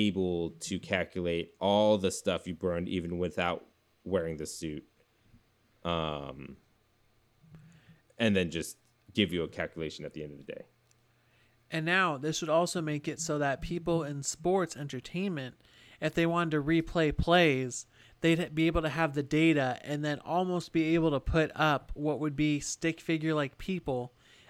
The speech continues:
Speaker 2: on the position of the field and show exactly what happened during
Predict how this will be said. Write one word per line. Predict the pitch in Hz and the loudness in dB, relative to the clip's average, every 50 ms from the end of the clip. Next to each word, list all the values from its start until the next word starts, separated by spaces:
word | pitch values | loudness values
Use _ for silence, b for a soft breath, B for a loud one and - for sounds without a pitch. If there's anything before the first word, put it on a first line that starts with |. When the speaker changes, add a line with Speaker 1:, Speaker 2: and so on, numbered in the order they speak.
| b b | b b
Speaker 2:
on | - 156 170 175 | 0 0 2 2
the | 165 156 | 0 0
position | - 165 147 160 147 - 165 151 | -2 -2 -2 -2 -4 -4 -4 -6
of | 139 123 | -6 -6
the | 127 - | -8 -6
field | - 160 156 151 147 135 | -2 0 0 2 0 0
and | 107 127 139 | -4 -6 -8
show | - - 160 147 143 | -4 -2 0 0 0
exactly | 139 131 127 143 147 143 147 - - 143 135 | -2 -2 -2 0 0 0 0 0 -2 -4 -2
what | 127 143 135 - - | 0 -2 -2 -2 -4
happened | - - 143 147 147 - - 127 123 123 | -6 -4 -4 -4 -4 -4 -6 -8 -10 -8
during | - 135 135 135 131 120 | -6 -6 -6 -6 -8 -10